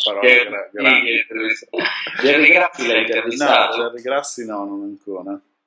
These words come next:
Speaker 2: Eh, Jerry è in gamba,
Speaker 1: Allora,
Speaker 2: veramente il
Speaker 1: sentirò.
Speaker 2: suo libro, Ossia fai da te, è, è scritto bene.
Speaker 1: Va bene.
Speaker 2: È bello.
Speaker 1: Allora,
Speaker 2: Eh,
Speaker 1: sentirò.
Speaker 2: ehm,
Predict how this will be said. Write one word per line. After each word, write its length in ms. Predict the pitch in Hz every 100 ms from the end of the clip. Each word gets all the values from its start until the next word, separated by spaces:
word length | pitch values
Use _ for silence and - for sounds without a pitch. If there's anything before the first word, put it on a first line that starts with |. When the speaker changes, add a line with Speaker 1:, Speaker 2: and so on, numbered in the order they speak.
| _ -
Speaker 2:
Eh, 300 | 120 120 117
Jerry 320 | 139 131 110
è 120 | 107
in 80 | 110
gamba, 500 | 107 104 95 98 95
Speaker 1:
Allora, 160 | - 101
Speaker 2:
veramente 320 | 113 113 113 117
il 80 |
Speaker 1:
sentirò. 240 | 123 117 110
Speaker 2:
suo 160 | 123
libro, 320 | 123 120 117 -
Ossia 680 | 110 110 113 113 120 117 110
fai 140 | 110
da 140 | 110 110
te, 500 | 113 104 98 95 -
è, 100 | 98 - - _
è 220 | 110 104
scritto 640 | 98 - 110 110 107 - _ _ _ _ _ 104
bene. 380 | 98 95 95 95 - _
Speaker 1:
Va 200 | 135 -
bene. 200 | - 131
Speaker 2:
È 40 | -
bello. 400 | 104 98 - - -
Speaker 1:
Allora, 240 | 113 123 120
Speaker 2:
Eh, 40 |
Speaker 1:
sentirò. 300 | 120 120 120
Speaker 2:
ehm, 340 | 120 120 120